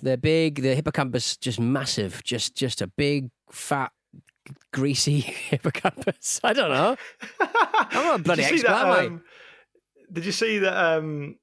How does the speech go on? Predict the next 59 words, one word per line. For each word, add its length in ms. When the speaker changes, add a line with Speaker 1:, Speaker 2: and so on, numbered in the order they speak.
Speaker 2:
in, 220
um, 680
in 140
that 200
show, 320
that, 240
that 180
film 220
Free 320
Solo 440
with 100
the 80
guy 240
who 60
free 380
climbs 520
El 120
Speaker 1:
Mm. 60
Speaker 2:
Capitan, 500
and 100
they, 120
and 120
he 80
goes 220
for 140
a, 120
have 80
you 60
seen 140
the 60
movie? 260
I 40
think 160
you 60
have. 60
Speaker 1:
No, 260
no, 280
no, 120
you 220
have, 240
you 120
have. 120
Speaker 2:
Okay, 260
at, 100
at 120
one 220
point 200
he 120
goes 340
into 340
a, 200
um, 220
hospital 400
and 100
gets 160
an 80
M 160
R 240
I. 260